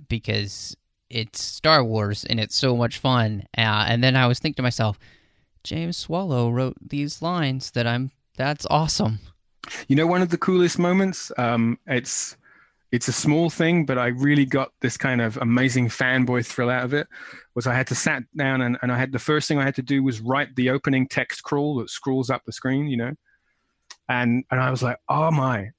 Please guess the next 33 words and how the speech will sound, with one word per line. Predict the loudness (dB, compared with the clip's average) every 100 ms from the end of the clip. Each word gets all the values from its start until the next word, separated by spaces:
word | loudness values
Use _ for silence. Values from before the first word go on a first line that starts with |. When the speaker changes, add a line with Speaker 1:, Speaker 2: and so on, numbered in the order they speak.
| -4
Speaker 2:
I'm, | 0 2 2
I'm | 0 0
writing | 0 0 2 2 2 0
a | -6
Star | -2 -2 0
Wars | 0 -2
text | -2 -4 -4
crawl." | -8 -6 -6 -6
And, | -2 0 2
and | 4
when |
the | 2
first | 2 0
time | 2 0
I |
saw | 0 0
it, | 0 2
you | 2
know, | 2 -2
going | 0 2 2
up | 0
the |
screen | -4 0 0
with | 0
the | 2
music, | 2 4 4 4 2 0
and | -2
I |
was | -2 -2
like, | -2
"Wow," | -2 0 0 2 2 2 0 0 -2 -2 0 0
you |
know? | 0 0